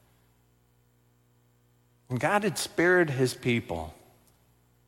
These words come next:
but yet there was still a separation. There was still a separation in relationship. The relationship wasn't whole. And God made the invitation, "Return to me, return to me."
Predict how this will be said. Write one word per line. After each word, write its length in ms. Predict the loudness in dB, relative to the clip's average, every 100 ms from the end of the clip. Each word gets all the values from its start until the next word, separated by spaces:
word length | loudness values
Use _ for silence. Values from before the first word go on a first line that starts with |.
| _ _ _ _
but 100 | -4
yet 200 | -2 0
there 100 | -2
was 120 | -2
still 280 | -2 2 2
a 60 | 2
separation. 840 | 0 0 0 -2 -2 -4 -6 -6
There 100 | -4
was 120 | -2 -4
still 320 | -6 -4 -2
a 40 |
separation 840 | -2 -6 -2 0 0 0 -2 -2 -2
in 160 | -2
relationship. 880 | -4 -2 -2 -4 -6 -4 0 -2 -2 -18 -20 _ _ _ _ _ _ _ _ _ _ _ _ _
The 120 | -2 0
relationship 840 | 0 0 0 -2 -2 -2 -2 -2
wasn't 380 | 0 0 0 -6
whole. 960 | -8 -4 0 4 4 2 0 -10 -20 -20 _ _ _ _ _ _ _ _ -8
And 120 | -6
God 280 | 0 -2 0
made 180 | 0 2
the 140 | 2
invitation, 720 | 2 0 -2 -2 0 -2 -4 -4
"Return 560 | -6 -8 -2 -2 0
to 80 | -2
me, 220 | -6 -8
return 680 | -10 -12 -14 -6 -2 0 -2
to 80 | -6
me." 320 | -10 -14